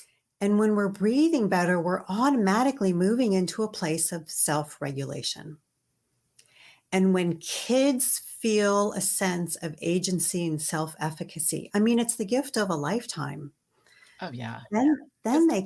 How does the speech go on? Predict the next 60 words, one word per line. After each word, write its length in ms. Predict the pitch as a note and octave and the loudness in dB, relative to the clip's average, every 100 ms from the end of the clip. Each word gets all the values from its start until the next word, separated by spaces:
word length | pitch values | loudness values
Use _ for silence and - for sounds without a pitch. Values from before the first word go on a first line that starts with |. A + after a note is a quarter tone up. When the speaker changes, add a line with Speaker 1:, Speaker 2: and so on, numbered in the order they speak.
| G3 | 0
Speaker 2:
'Cause 100 | F#3+ | 0
Speaker 1:
can 220 | F#3+ - _ - _ | 0 -4 _ -20 _
settle 380 | - - A3 A#3 | -8 -4 -2 -2
down. 680 | G#3+ G#3 C4 D#4 D#3+ C#3 D3+ - _ _ _ | 0 0 2 2 0 -4 -14 -20 _ _ _
Then 220 | A#3+ D4 | 2 4
they're 140 | C#4+ C4 | 4 2
Speaker 2:
so 100 | C4+ | 2
Speaker 1:
in 80 | |
Speaker 2:
many 120 | A3 A3+ | 2 0
ad-, 80 | |
Speaker 1:
charge. 120 | - - - - - _ _ | -2 -6 -12 -20 -20 _ _
Speaker 2:
right, 260 | A3 B3 - | 0 0 0
'cause 140 | B3 | -2
so 100 | E4+ | -2
many 160 | C4 C4 | -2 -2
adults 320 | A#3 A#3+ B3 | -2 -4 -4
can't 200 | - E3+ | -6 -6
even 220 | C#3+ D3+ | -6 -10
do 180 | - - | -12 -10
it. 180 | - - _ - - | -12 -14 _ -16 -6
And 100 | G#3 | -4
if 80 | |
you 100 | G3 | -4
learn 240 | F3 F#3 A3 | -2 0 0
this 180 | A3+ G#3 | 0 -4
at 80 | |
such 260 | - F#3 C4 | -4 -2 2
a 40 | |
Speaker 1:
Oh, 40 | F#4+ | 2
Speaker 2:
young 260 | E3+ F3 | 2 0
Speaker 1:
sure. 240 | - D3+ E3+ | 0 0 -2
Speaker 2:
age, 240 | D#3 - - E3+ E3+ | -2 -6 -6 -8 -8
<laughs> 220 | - - | -6 -4
I 60 | |
can 160 | A#3+ G#3+ | -4 -4
imagine, 880 | G#3 G3 A3+ A#3 G#3+ E3 D3 D3 D3+ - - - - | 0 2 4 2 -2 -6 -4 -6 -8 -8 -6 -6 -4
like, 180 | G3 - | -2 0
I 100 | G3 | 0
can 160 | G3 A#3+ | 0 0
Speaker 1:
Yes. 0 | |
Speaker 2:
imagine 340 | G3 G3 A#3+ | 2 0 -2
what 120 | G#3 | -6
these 180 | G3+ G3 - _ _ _ _ _ | -6 -8 -8 _ _ _ _ _
kids 260 | - B3 | -4 -2
that 160 | A#3 - | -2 0
learn 240 | F#3+ G#3 G#3 | 2 2 4
it, 220 | E3 - | 2 -2
what 280 | - E3+ F#3+ | -6 0 2
they're 100 | G#3 | 2
gonna 180 | G3 F3+ | 0 -2
be 200 | - F#3 | -6 -2
like 240 | F3 D#3 | -2 -2
as 120 | D3 | -6
adults 580 | D3 B2 C#3+ C3+ - - | -10 -4 -4 -4 -6 -12
if 120 | - | -12
they 120 | - - | -10 -6
already 260 | D#3+ E3 | -4 -6
have 240 | E3 D#3 D3 | -6 -4 -4
that 180 | C#3+ - | -4 -6
self-regulation, 1040 | C#3+ C3 C#3+ C3 C3 C3 C3 - C3 C#3 | -8 -8 -10 -10 -10 -10 -8 -8 -10 -14